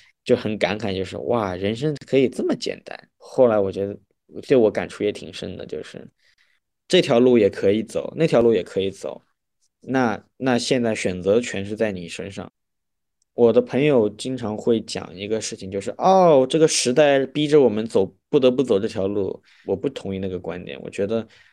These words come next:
这个时代给了我们很多不同的路，你可能只知道这一条路，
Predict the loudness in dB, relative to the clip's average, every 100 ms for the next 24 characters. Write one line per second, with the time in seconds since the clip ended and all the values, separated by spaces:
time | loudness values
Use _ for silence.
0 | _ 2 2 2 2 2 4 4 4 2
1 | -2 -6 -4 -2 -4 -6 -8 -6 -6 -10
2 | _ _ _ _ -2 0 0 0 0 -2
3 | -4 -2 2 2 4 2 0 -4 -4 -4
4 | -4 -8